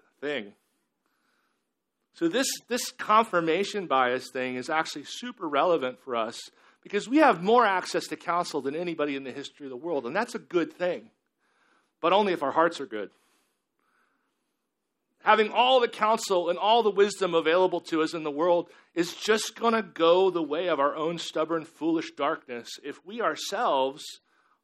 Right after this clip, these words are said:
aren't really sincerely asking, "God, what do you want?"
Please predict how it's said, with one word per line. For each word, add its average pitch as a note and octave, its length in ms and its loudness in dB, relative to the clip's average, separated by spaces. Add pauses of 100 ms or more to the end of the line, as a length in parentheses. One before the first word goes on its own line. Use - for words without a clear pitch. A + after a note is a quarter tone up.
aren't C#3+ 320 -4 (140)
really F3 360 -2
sincerely F3 640 -4
asking, D3 640 -8
"God, E3 320 -4
what F3+ 240 -6
do F3+ 240 -12
you F3+ 460 -12
want?" F3+ 480 -6